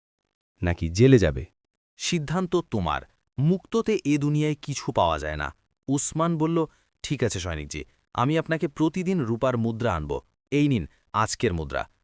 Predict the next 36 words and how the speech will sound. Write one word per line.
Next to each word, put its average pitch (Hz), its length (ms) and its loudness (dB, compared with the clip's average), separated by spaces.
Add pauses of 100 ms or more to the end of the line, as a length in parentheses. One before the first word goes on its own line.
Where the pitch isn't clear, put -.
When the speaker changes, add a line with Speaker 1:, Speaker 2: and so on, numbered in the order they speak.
(160)
Speaker 2:
তারপর 104 260 0
সৈনিক 113 400 -2
বলল, 113 220 2
"মনে 113 300 0
রাখো, 120 260 -2 (360)
এ 135 180 2
কথা - 320 0
কাউকে 131 440 0
জানা 110 240 0
উচিত 101 300 -2
নয়, 73 220 -6 (220)
নইলে 110 280 4 (140)
তোমার 120 320 2
খারাপই।" 76 480 -4 (340)
সেদিন 160 360 2
থেকে 143 300 -2 (360)
উসমান 156 520 0
প্রতিদিন 139 420 0
সেই 135 220 -2
সৈনিককে 135 640 0
এক 98 180 0
রূপার 113 420 0
মুদ্রা 143 300 0
দিত 110 180 -2 (380)
এবং 139 240 2
হরিণের 143 440 2
বাচ্চার 120 360 0
জন্য 120 200 2 (360)
পাতা 117 340 4 (100)
এবং 113 260 0
জল 98 320 2
নিয়ে 87 180 -2
যেত। 82 200 -6 (600)
"লো 107 280 6
আমার 113 240 4
বন্ধু, 104 380 2